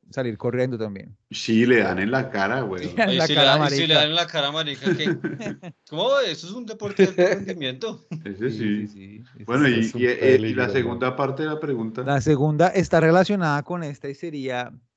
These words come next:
Speaker 1: si ustedes pudieran proyectarse dentro, dentro o dentro, no, como una estrella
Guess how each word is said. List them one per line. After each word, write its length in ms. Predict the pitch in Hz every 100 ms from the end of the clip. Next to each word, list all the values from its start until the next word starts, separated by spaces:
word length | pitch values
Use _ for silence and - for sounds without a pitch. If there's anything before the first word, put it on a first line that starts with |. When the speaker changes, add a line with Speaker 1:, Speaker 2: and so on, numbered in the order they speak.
| _ _ _ _ _
Speaker 1:
si 120 | -
ustedes 380 | 123 - 143 139
pudieran 460 | - 180 143 131 131
proyectarse 1120 | 151 156 147 123 - - 135 131 - 139 143 _ _ _ _ _ _ _ _ _ _ _ _ -
dentro, 500 | 123 117 120 113 -
dentro 540 | - 117 117 113 120 113
o 120 | 107
dentro, 440 | 104 113 113 127 131
no, 220 | 104 123 _ _ _ _ _ _ _ - _
como 340 | - 143 143 147
una 300 | 147 147 156
estrella 680 | - - 160 160 165 165